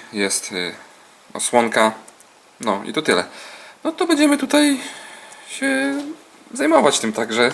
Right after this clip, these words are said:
<laughs> zobaczymy, co będzie, no. Ja nie jestem amigowcem, nigdy specjalnie nim nie byłem. Ja jestem raczej konsolowcem, ale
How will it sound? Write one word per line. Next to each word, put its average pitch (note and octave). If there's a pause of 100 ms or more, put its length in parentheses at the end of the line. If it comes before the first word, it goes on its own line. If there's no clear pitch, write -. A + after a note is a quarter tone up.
(100)
<laughs> - (100)
zobaczymy, D3
co A2+
będzie, G2+
no. G2+ (220)
Ja D#3
nie F#3
jestem C3
amigowcem, A#2+
nigdy A#2
specjalnie A2
nim G#2+
nie A2
byłem. A#2+ (720)
Ja A#2+
jestem A#2
raczej A2
konsolowcem, B2+
ale A#2+